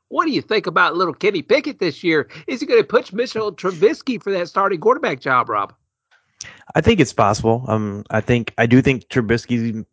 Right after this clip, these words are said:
Speaker 2: probably will start out. I think the whole Mason Rudolph thing is just a, just to appease the veteran type of, type of move. Um, put him at the, put him as a second quarterback, make, make the rookie work for it. Uh,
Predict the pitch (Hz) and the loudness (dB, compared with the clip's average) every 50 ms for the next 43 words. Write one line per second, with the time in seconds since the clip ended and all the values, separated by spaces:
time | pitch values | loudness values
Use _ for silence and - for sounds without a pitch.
0 | _ _ - 107 101 110 117 107 107 113 - - 113 107 107 104 104 101 104 92 | _ _ -4 -4 -2 -4 -2 -4 -4 -4 -2 -2 0 2 2 2 4 2 2 2
1 | 110 - 143 123 - 117 110 117 107 104 104 101 90 87 _ _ _ _ _ _ | 2 0 -2 -2 0 0 2 2 2 2 2 0 -4 -8 _ _ _ _ _ _
2 | _ 98 98 98 - 104 95 95 98 95 92 92 - - 98 98 95 95 90 85 | _ -2 -2 -2 -2 -2 -2 2 2 2 2 2 0 -2 -2 -2 -2 -4 -8 -4
3 | - 101 87 - - 95 90 90 92 95 - _ - - - - - - - _ | -4 -4 -4 -2 -4 -4 -4 -4 -4 -6 -10 _ -20 -20 -20 -20 -20 -20 -20 _
4 | _ - 113 104 - 107 98 - 110 110 104 101 92 101 92 98 95 98 98 95 | _ -4 -4 -2 -2 -4 -4 -2 -2 -2 -2 -2 -4 -4 -2 0 0 0 0 -2
5 | 98 95 95 - 113 101 90 87 95 92 90 - - - _ - 110 104 98 98 | -2 -4 -6 -4 -4 -4 -4 -4 -8 -8 -10 -14 -18 -20 _ -4 -4 -4 -4 -4
6 | 98 95 95 95 95 92 92 - - _ _ _ - - - 98 92 90 87 87 | -4 -2 0 0 0 -2 -4 -8 -18 _ _ _ -20 -10 -8 -6 -6 -4 -6 -6
7 | 85 85 90 92 95 - _ _ _ - 110 101 98 104 98 98 95 - 101 95 | -8 -10 -12 -14 -16 -20 _ _ _ -2 -2 0 0 -2 -4 -4 -2 0 0 0
8 | 92 101 - _ _ - - - - - _ - 120 117 120 113 104 104 104 - | 0 -2 -6 _ _ -20 -20 -20 -20 0 _ 4 4 6 4 4 2 0 0 0
9 | 123 110 117 110 - - 107 107 107 98 104 101 101 101 104 - - 104 101 98 | 0 0 0 -6 -2 0 0 2 2 2 2 2 2 2 0 -2 -6 -6 -6 -6
10 | - - - _ _ _ - 101 104 - _ 107 101 104 104 101 - 104 92 98 | -6 -8 -18 _ _ _ -6 -4 -4 -2 _ -2 0 0 0 0 -2 -2 0 2
11 | 98 98 - - - 98 95 95 95 98 - - _ _ 92 95 92 92 90 90 | 2 0 0 -2 -2 0 0 2 0 0 -2 -6 _ _ -4 -2 0 0 0 -2
12 | 90 90 92 92 | -2 -4 -4 -6